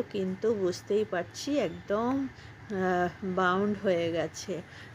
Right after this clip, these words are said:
বোঝাই যাচ্ছে কি, যেহেতু এই গাছের জন্য এই গামলার সাইজটা ছোট। চলো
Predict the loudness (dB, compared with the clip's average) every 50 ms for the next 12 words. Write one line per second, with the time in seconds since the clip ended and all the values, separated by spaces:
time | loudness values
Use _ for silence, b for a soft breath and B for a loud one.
0 | -10 -2 0 0 0 2 2 2 2 2 2 2 0 -2 -2 -2 -6 -12 -4 -2
1 | -2 -2 -2 -2 -6 -6 -6 -6 -4 -2 -2 -2 0 -2 -4 -2 -2 -4 -4 -4
2 | -2 0 2 2 2 2 0 -2 -2 -2 -2 -4 -4 -2 -4 -4 -2 0 0 -2
3 | -2 B B B B B B 4 4 4 4 2 0 0 0 0 -2 -2 -2 -4
4 | -4 -2 -2 -2 -2 -2 -6 -8 -4 -4 -4 -4 -6 -8 -4 -2 -2 -2 -2 -6
5 | -6 -6 -8 -10 -14 -20 -20 -20 -20 -20 -20 -20 -20 -20 B B B B -20 -20
6 | -16 -4 2 4 6 6 6